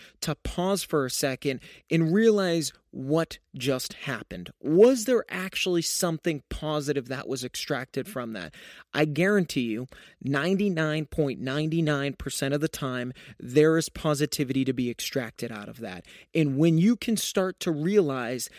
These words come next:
that everything, whether it be a win, whether it be a loss in our life, has posi-, positivity that can be extracted out of that, you will win the game. You will win happiness. You will find happiness,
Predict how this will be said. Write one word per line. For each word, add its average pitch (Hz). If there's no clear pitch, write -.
that 135
everything, 180
whether 143
it 165
be 175
a 175
win, 156
whether 135
it -
be 170
a 156
loss 151
in 147
our 135
life, 131
has 156
posi-, 156
positivity 160
that 165
can 156
be 139
extracted 160
out 190
of 190
that, 220
you 165
will 190
win 165
the 165
game. 127
You 151
will 190
win 190
happiness. 143
You 139
will 214
find 196
happiness, 135